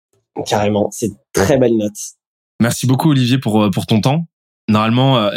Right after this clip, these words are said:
Speaker 2: euh, je, je, c'est, euh, les, les épisodes se rallongent de, de, d'édition, euh, d'enregistrement en enregistrement, mais en même temps, c'est, j'aime tellement ce format que j'ai du mal moi-même à l'arrêter, quoi.
Speaker 1: Bah, je comprends. Non, en vrai, c'est un super moment.
Speaker 2: Faudrait
Speaker 1: Merci
Speaker 2: un gardien
Speaker 1: beaucoup.
Speaker 2: des horloges qui nous dit stop maintenant.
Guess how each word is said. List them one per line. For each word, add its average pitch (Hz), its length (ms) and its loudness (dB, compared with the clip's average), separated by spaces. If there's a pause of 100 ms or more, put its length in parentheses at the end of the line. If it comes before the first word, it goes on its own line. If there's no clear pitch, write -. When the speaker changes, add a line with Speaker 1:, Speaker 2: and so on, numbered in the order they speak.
(140)
Speaker 2:
euh, 120 100 2
je, 113 160 0
je, 107 220 -4
c'est, 104 260 0
euh, 98 200 -2
les, 107 180 0
les 104 240 0
épisodes 120 300 -2
se - 120 -4
rallongent 110 460 0
de, 92 240 2
de, 92 160 2
d'édition, 104 800 2
euh, - 80 -4
d'enregistrement 110 560 2
en 107 80 2
enregistrement, 113 520 0
mais 98 160 2
en 92 60 2
même 95 100 2
temps, 139 80 0
c'est, - 220 -2
j'aime 107 220 0
tellement 156 300 2
ce 160 100 -2
format 135 400 0 (260)
que 117 80 0
j'ai 117 100 2
du 117 140 0
mal 156 160 2
moi-même 143 300 2
à 135 60 2
l'arrêter, 120 360 0
quoi. - 160 -4 (480)
Speaker 1:
Bah, 113 120 2
je 113 140 -2
comprends. 139 380 2
Non, 147 80 4
en 135 200 2
vrai, 151 100 2
c'est - 120 -8
un 107 60 -4
super - 240 0
moment. 139 340 4 (320)
Speaker 2:
Faudrait 117 220 2
Speaker 1:
Merci 123 80 0
Speaker 2:
un 117 40 -4
gardien 131 200 0
Speaker 1:
beaucoup. 127 100 2
Speaker 2:
des 120 100 0
horloges 117 320 2
qui - 120 -4
nous 104 80 4
dit 101 140 2
stop 107 240 -2
maintenant. 92 260 0